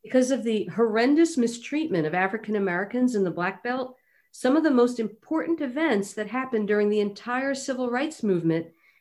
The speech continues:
happened right there in the Black Belt of Alabama. Rosa Parks refused to move to the back of the bus there. That led to the Montgomery bus boycott, like you said.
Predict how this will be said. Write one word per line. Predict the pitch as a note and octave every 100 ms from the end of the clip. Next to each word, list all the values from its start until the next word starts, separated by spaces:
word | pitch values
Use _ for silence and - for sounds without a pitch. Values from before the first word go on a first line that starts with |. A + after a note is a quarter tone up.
| _
happened | G3 G3+ A#3+
right | G#3+ B3+ B3+
there | F#3+ D#3+ F#3+
in | -
the | G3
Black | F3 F#3 A3+
Belt | G3+ F#3+
of | F#3+
Alabama. | F3 F3+ E3+ A#3 C#4+ F3 C3+ - _ _ _ _ -
Rosa | F#3+ F3+
Parks | E3+ G#3 D4 D#4 -
refused | E3 F3 E3 E3
to | -
move | F3+ G3+ G3+
to |
the | G#3
back | G#3 A3 A3+
of |
the | A3
bus | A#3+ E4 -
there. | C4+ C4 C4+ C4 - - -
That | F3
led | G3 G3+
to | G3+
the | G3
Montgomery | G3 G3+ G#3+ A3 A3
bus | F3+ G#3 -
boycott, | - A#3 A#3+ C4 -
like | G#3 F3+
you |
said. | F3 A3 G#3+ A#3+ B3+